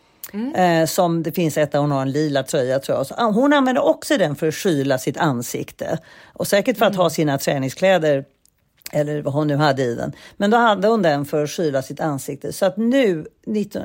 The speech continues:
Speaker 2: eh, tjugohundratjugoett, när Diana, första juli tjugohundratjugoett skulle ha fyllt sextio år,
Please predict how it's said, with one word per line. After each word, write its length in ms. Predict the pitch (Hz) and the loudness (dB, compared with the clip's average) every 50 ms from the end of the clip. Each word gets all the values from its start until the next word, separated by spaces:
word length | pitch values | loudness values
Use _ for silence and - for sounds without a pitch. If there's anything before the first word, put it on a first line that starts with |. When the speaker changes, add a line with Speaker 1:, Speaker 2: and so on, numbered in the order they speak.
| - | -2
Speaker 2:
eh, 140 | - 190 190 | 0 0 0
tjugohundratjugoett, 680 | 180 - 240 214 175 160 170 165 - 240 214 226 185 - _ _ | 2 2 0 0 0 0 -4 -6 -4 -2 -2 -2 -4 -6 _ _
när 220 | - 190 180 180 165 | -8 -6 -4 -2 2
Diana, 600 | 185 185 190 202 208 208 208 185 165 143 135 - - _ _ _ _ _ | 2 4 4 4 2 2 0 -2 -2 -4 -6 -10 -14 _ _ _ _ _
första 340 | - 226 226 165 - - 185 | -2 -2 -2 -2 0 0 0
juli 360 | 180 196 214 214 190 185 165 | 2 2 0 0 0 0 -4
tjugohundratjugoett 480 | - - 170 147 151 143 - - 156 - | -4 -4 -4 -4 -4 -4 -4 -6 -8 -6
skulle 180 | - - 170 | -6 -2 -2
ha 60 | 156 - | -2 -2
fyllt 180 | - 160 - | -4 -8 -6
sextio 440 | - - 180 - - - - 185 - | -2 -2 -2 -2 -4 -8 -8 -6 -2
år, 400 | - 254 247 165 - - - - | 0 0 0 0 -2 -4 -6 -10